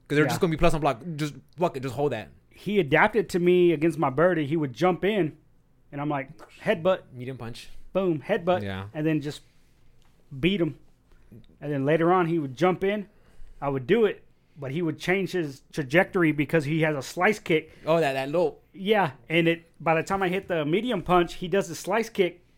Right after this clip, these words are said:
Speaker 2: It changes the hitboxes, and it would come down, bop me on the head, and he was just
Speaker 1: Yeah,
Speaker 2: all
Speaker 1: so,
Speaker 2: on
Speaker 1: yeah,
Speaker 2: me. I'm
Speaker 1: so,
Speaker 2: like, "Mm,
Speaker 1: so
Speaker 2: okay,
Speaker 1: playing
Speaker 2: nice.
Speaker 1: Seth, dude,
Speaker 2: Mm,
Speaker 1: is,
Speaker 2: mm,
Speaker 1: is,
Speaker 2: you
Speaker 1: uh,
Speaker 2: good."
Speaker 1: okay. I'm going on a quick tangent.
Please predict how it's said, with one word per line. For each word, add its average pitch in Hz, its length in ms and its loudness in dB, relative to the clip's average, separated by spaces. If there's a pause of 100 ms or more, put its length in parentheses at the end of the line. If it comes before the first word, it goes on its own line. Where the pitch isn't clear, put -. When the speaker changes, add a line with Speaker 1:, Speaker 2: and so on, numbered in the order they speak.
(160)
Speaker 2:
It 165 140 -14
changes 175 400 -6
the 147 140 -4
hitboxes, 170 580 -2 (300)
and 156 100 2
it - 40 4
would 151 120 -4
come 190 180 -2
down, 170 280 0 (280)
bop 180 200 0
me 180 100 -4
on 175 100 -2
the 151 80 -2
head, 185 320 2 (400)
and 135 120 -6
he 170 100 -2
was 143 100 -4
just 147 200 -8 (280)
Speaker 1:
Yeah, 147 100 0
Speaker 2:
all 170 100 8
Speaker 1:
so, 170 60 6
Speaker 2:
on 202 140 8
Speaker 1:
yeah, 208 120 8
Speaker 2:
me. 165 40 4
I'm 180 60 4
Speaker 1:
so, 185 60 2 (160)
Speaker 2:
like, 330 100 -6
"Mm, 302 160 0
Speaker 1:
so 214 80 6
Speaker 2:
okay, 311 100 4
Speaker 1:
playing 339 280 4
Speaker 2:
nice. 359 180 2
Speaker 1:
Seth, 170 280 4
dude, 131 260 0
Speaker 2:
Mm, 131 60 -8
Speaker 1:
is, 127 240 -4
Speaker 2:
mm, 117 60 -4
Speaker 1:
is, 131 400 -8
Speaker 2:
you 143 100 -4
Speaker 1:
uh, 120 40 -6
Speaker 2:
good." - 200 -2 (140)
Speaker 1:
okay. 185 300 -2
I'm 170 80 -4
going 214 180 0
on 247 60 0
a 220 60 0
quick 226 200 0
tangent. 170 440 4